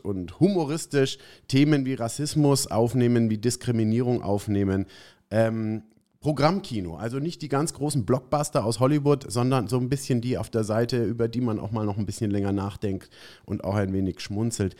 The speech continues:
Jeden Tag etwas anderes geboten. Wenn ihr euch fragt, äh, ja, Open Air, was passiert denn, wenn's regnet? Die Antwort ist sehr einfach: nehmt einen Regenschirm mit, denn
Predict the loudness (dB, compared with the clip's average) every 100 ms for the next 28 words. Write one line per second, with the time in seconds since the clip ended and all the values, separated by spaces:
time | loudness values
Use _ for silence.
0 | -20 -4 4 4 4 2 4 4 0 -10
1 | -6 -6 -6 -2 2 4 4 2 0 4
2 | 4 4 0 -8 -14 2 4 6 2 0
3 | -2 -6 -4 0 2 0 -4 -14 -2 2
4 | 4 2 0 -2 0 0 0 0 0 0
5 | -2 -2 -4 -4 -2 0 0 0 2 2
6 | 2 0 -2 -20 -20 -20 -16 -8 -2 0
7 | 0 0 -4 -4 2 4 4 2 -2 -2
8 | -4 -12 -8 -6 -4 -2 0 -2 -2 -2
9 | 0 -4 -6 0 0